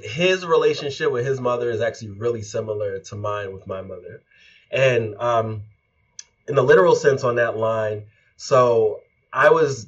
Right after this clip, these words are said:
tested for, as to whether or not I was, like, considered mentally gifted. Um, I think in New York they have something called gifted and talented, same sort of thing.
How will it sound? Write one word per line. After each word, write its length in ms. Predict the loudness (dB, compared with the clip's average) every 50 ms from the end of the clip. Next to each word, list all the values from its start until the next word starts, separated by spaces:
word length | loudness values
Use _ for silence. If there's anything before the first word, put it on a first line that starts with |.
| _ -12
tested 880 | -2 0 2 2 0 -2 -6 -6 -4 -2 -2 -2 -2 -4 -8 -10 -14 -20 -20 _ _ _ _
for, 320 | -8 -6 -4 -2 -2 -4 -6 -10 -20 -20 -16 -10 -8
as 160 | -8 -6 -6
to 80 | -4
whether 240 | 0 2 2 2 2
or 40 | 2
not 220 | 0 0 -2 -2
I 60 | 0 0
was, 180 | -2 -2 -2
like, 180 | -4 -6 -6 -8
considered 460 | -10 -12 -10 -8 -6 -6 -6 -4 -4
mentally 380 | -4 -6 -6 -6 -10 -12 -12 -8
gifted. 500 | -6 -6 -6 -4 -4 -6 -6 -6 -8 -10 -16 _ -20 -20 -20 _ _ _
Um, 300 | -8 -6 -4 -4 -4 -4
I 80 | -2 -2
think 160 | 0 0 -2
in 80 | -2
New 80 | -4 -4
York 260 | 0 2 2 0 0
they 80 | -2 -4
have 120 | -4 -4
something 180 | -4 -6 -6 -4
called 220 | -4 -6 -6 -6
gifted 300 | -6 -8 -8 -6 -6 -6
and 100 | -6 -6
talented, 480 | -6 -4 -2 -2 -2 -4 -4 -8 -10 -8
same 240 | -6 -6 -6 -6 -6
sort 180 | -6 -8 -8
of 100 | -8 -8
thing. 280 | -8 -8 -8 -8 -10